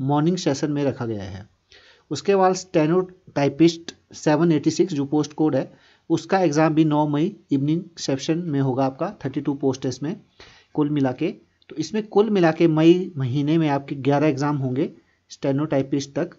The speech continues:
सत्ताईस मई दो हज़ार इक्कीस को लास्ट एग्जाम है मई में। उसके बाद, सॉरी, तीस मई को है लास्ट एग्जाम इसमें,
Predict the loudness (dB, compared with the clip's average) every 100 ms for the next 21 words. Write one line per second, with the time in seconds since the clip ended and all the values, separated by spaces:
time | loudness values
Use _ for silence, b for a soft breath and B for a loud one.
0 | -20 -4 0 2 0 -2 0 -2 -4 -10
1 | 0 2 2 0 -2 -6 -4 -2 -2 -2
2 | -4 -4 -2 -2 -2 -2 -2 -2 -6 -12
3 | _ _ _ b b b b -8 0 2
4 | 4 4 2 -6 _ _ -8 0 0 0
5 | -6 2 2 4 0 -2 0 0 0 0
6 | 0 0 -2 -4 -2 -2 -2 -4 -6